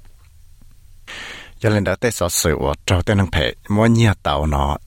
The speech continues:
chỉ do tên nâng mó một xí lô clinic nó tên cắn cực khó mó. Tên cắn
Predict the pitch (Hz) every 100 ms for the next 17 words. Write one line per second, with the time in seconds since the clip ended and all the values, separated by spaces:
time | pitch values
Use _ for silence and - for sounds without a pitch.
0 | - - 73 65 87 85 - 95 95 92
1 | 90 87 95 - 73 67 - - 65 76
2 | 85 101 - 82 71 69 - 71 64 -
3 | - - - 92 90 82 - 101 - 82
4 | - 76 69 85 92 98 - - - -
5 | - - - - - 117 -